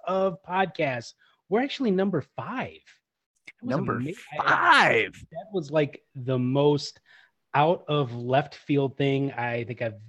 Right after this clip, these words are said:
Speaker 1: ever encountered in my life. But, and that's all because of you, our community of shadows. Thank you so much for everything that you, um, that you've helped us accomplish.
Speaker 2: Yes.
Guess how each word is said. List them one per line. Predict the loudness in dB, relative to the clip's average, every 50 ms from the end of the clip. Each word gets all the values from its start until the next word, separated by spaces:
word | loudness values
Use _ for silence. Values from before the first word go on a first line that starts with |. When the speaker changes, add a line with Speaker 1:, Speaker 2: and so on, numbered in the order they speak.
| -20 _ _ _ _ _ -12
Speaker 1:
ever | -8 -8 -6 -8 -8
encountered | -10 -10 -10 -8 -8 -8 -8 -8 -10
in | -8 -8
my | -8 -6
life. | -4 -4 -2 -4 -4 -6 -6 -6
But, | -6 -6 -6 _ _ _ -20 -20 -20 -20 _ -4
and | -2 0 2 4 4
that's | 4 4 4
all | 2 0 0
because | 0 0 0 -2 -2
of | -2 -2
you, | 0 2 2 2 2 0 -2 -8 _ _ _ -2
our | -2 -2
community | 0 0 0 2 2 2 2 0 0
of | -2 -2
shadows. | 0 0 0 0 0 0 -2 -2 -2 -4 -2
Thank | -4 -6 -6 -6
you | -10
so | -12 -8 -6 -4 -4
much | -4 -4 -6 -8 -10 -14 -16 -16 -18 -20 _ _ _ _ _ _ _
for | -8 -6 -4 -4 -6 -6 -8 -8
everything | -6 -6 -6 -6 -6 -6 -6 -4 -4 -4
that | -4 -4 -4 -6 -8 -12
you, | -14 -12 -10 -8 -8 -8 -8 -10 -10
um, | -10 -10 -10 -10 -10 -12 -12 -14 -16 _ _ _ _ _ -16
that | -12 -8
you've | -8 -8 -6
helped | -6 -8 -8 -8 -10
us | -10 -10 -10
accomplish. | -10 -10 -10 -10 -12 -12 -16 -16 -18 -20 -20 -20 _ _ _ _ _ _ _ _
Speaker 2:
Yes. | -4 -2 -2 -2 -4 -8 -12 -12 -14 -16